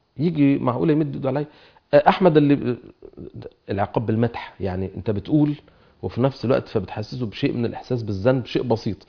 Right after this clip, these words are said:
لأن زيادة الإحساس بالذنب ممكن تبقى قاتلة وممكن تبقى غير مجدية وممكن يقول لك خربت، خلاص ضربوا العورة العين.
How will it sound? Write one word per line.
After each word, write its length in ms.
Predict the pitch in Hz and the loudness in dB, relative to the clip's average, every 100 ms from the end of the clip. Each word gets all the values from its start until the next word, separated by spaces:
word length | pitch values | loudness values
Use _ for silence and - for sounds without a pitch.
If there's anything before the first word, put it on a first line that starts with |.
| - - - | -20 -20 -2
لأن 260 | 113 120 110 | 2 4 4
زيادة 480 | 113 165 220 190 | 8 10 10 6
الإحساس 500 | 185 - - 185 190 | 2 -8 -4 2 2
بالذنب 600 | 143 143 123 180 202 135 113 135 _ | 2 -2 4 4 4 0 -4 -20 _
ممكن 420 | - 135 156 131 | 4 4 4 0
تبقى 240 | 120 127 - | -2 -2 -2
قاتلة 320 | 120 117 160 | -2 2 4
وممكن 260 | 151 147 - | 4 2 -4
تبقى 160 | 123 | -4
غير 120 | 123 139 | 2 2
مجدية 400 | 123 104 147 151 | 2 2 4 6
وممكن 280 | 143 135 | 4 0
يقول 140 | 127 123 | -2 0
لك 120 | 123 | -2
خربت، 480 | - - 85 _ - _ _ _ | -2 -4 -4 _ -20 _ _ _
خلاص 420 | - 120 98 - | 2 4 2 2
ضربوا 260 | 113 117 107 | 2 4 6
العورة 260 | 107 95 | 4 4
العين. 280 | 92 90 87 | 0 -2 -6